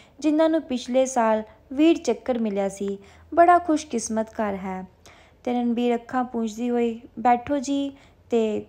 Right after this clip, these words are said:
ਥਾਣੇਦਾਰ ਕਹਿ ਰਿਹਾ ਹੈ, "ਭੈਣ, ਤੂੰ ਬਹੁਤ ਭਾਗਾਂ ਵਾਲੀ ਹੈ।" ਭਾਗਾਂ ਵਾਲੀ ਮਤਲਬ ਕਰਮਾਂ ਵਾਲੀ। "ਬਹਾਦਰ ਪਿਤਾ ਦੇ ਘਰ ਬਹਾਦਰ ਪੁੱਤਰ ਪੈਦਾ ਹੋਇਆ ਹੈ।" ਤੇ ਸਿਪਾਹੀ ਕਹਿ ਰਿਹਾ ਹੈ, "ਮਾਤਾ ਜੀ, ਇਹ ਜ਼ਰਾ ਨਹੀਂ ਘਬਰਾਇਆ।"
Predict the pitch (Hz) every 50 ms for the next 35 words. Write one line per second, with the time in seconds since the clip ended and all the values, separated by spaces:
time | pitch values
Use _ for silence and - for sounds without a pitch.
0 | _ _ - 220 214 208 208 214 220 220 233 233 226 226 233 226 220 220 226 226
1 | 233 233 - 247 240 240 247 262 262 247 - - - - - _ - 349 294 262
2 | 277 294 302 302 302 302 - 220 208 208 - 208 208 202 208 202 196 196 202 202
3 | 202 202 202 208 - - - - - - _ _ _ - 220 208 196 196 220 214
4 | 220 220 220 226 226 226 226 214 - 247 285 359 381 - - 262 226 214 208 202
5 | 196 196 196 196 190 196 202 196 196 - - - - - _ - 262 294 285 285
6 | 269 233 294 302 294 294 269 240 - 247 247 240 254 254 - 226 214 208 202 208
7 | 226 214 220 208 202 226 233 226 - - 240 - - 277 262 240 233 208 190 202
8 | 202 196 196 196 190 190 190 190 190 190 190 - - - - - - _ - 233
9 | 226 - - 240 - 233 220 226 233 226 240 233 226 233 233 240 233 226 220 214
10 | 208 214 220 220 214 247 294 302 285 247 - - - - 254 262 269 262 220 226
11 | 226 214 226 226 226 233 254 254 254 - _ - 240 247 254 254 247 262 247 -
12 | 233 214 208 196 190 190 190 190